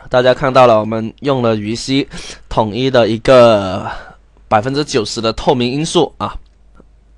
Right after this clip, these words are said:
反正是 Delphi 本身有的一个属性啊，不用白不用，用了没白用，看上去挺帅的。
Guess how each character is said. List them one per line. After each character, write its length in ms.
反 160
正 160
是 140
Delphi 380
本 180
身 160
有 100
的 100
一 60
个 80
属 240
性 240
啊， 80
不 160
用 100
白 160
不 140
用， 180
用 180
了 100
没 200
白 160
用， 160
看 180
上 160
去 180
挺 220
帅 240
的。 160